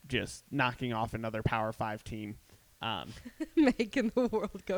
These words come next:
Speaker 2: round.
Speaker 1: B Y U makes the world go round.
Speaker 2: All right.
Speaker 1: Um,
Speaker 2: Hot
Speaker 1: Utah,
Speaker 2: take by Zach Shepard.
Speaker 1: Utah slipped into the top ten in the A P polls.
Speaker 2: Not what I was expecting, that's for sure.
Speaker 1: Nope. Couldn't have said I, uh, saw that one coming, but sure, here we are.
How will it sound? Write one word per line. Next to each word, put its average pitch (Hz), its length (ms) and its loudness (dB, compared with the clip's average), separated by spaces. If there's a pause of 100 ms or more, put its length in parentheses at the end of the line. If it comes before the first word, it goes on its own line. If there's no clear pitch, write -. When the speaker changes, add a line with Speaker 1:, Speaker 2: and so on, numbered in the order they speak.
Speaker 2:
round. 220 200 0
Speaker 1:
B 180 120 6
Y 214 160 10
U 190 280 8
makes 156 260 6
the 170 140 4
world 147 520 6
go 135 200 6
round. 113 540 2
Speaker 2:
All 185 120 -4
right. 196 180 0
Speaker 1:
Um, 131 320 6 (100)
Speaker 2:
Hot 226 200 4
Speaker 1:
Utah, 175 320 8
Speaker 2:
take 220 60 6
by 202 120 12
Zach 202 280 8
Shepard. 196 460 8 (240)
Speaker 1:
Utah 165 560 2 (760)
slipped - 420 -6
into 147 200 2
the 143 100 0
top 143 260 -4
ten 151 320 -4 (520)
in 123 60 -6
the 127 160 2
A 120 40 0
P 139 180 0
polls. 160 380 -2 (280)
Speaker 2:
Not - 240 2
what 190 100 12
I 185 120 8
was 262 180 8
expecting, 196 500 2
that's 208 260 4
for 180 140 0
sure. 180 380 -2
Speaker 1:
Nope. 147 400 6
Couldn't 139 240 6
have 135 100 2
said 139 220 6
I, 127 220 6
uh, 117 220 4
saw 139 220 4
that 131 160 6
one 131 140 2
coming, 151 300 0
but 131 220 0
sure, 160 380 6
here 127 220 2
we 139 160 6
are. 123 220 4